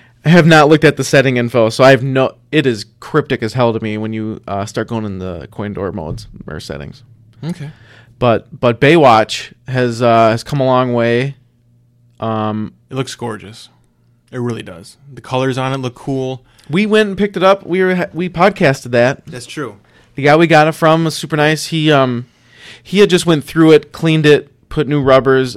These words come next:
Speaker 1: and L E D'd a lot of the game. So the game was, like, good,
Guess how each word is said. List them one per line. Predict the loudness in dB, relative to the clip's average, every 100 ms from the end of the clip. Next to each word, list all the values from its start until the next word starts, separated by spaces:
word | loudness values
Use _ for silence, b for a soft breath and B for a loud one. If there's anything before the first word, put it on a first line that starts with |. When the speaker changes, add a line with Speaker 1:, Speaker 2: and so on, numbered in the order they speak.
| -12
Speaker 1:
and | -8 -6 -6 -8 _ _
L | 0 2
E | 0
D'd | 0 0
a | 0
lot | 2 2 0
of | -2
the | -4
game. | -6 -6 -8 _ _ _ _ -20
So | -2 0
the | 0
game | 0 0
was, | 2
like, | 2 0 -2
good, | -4 -4 -4 -16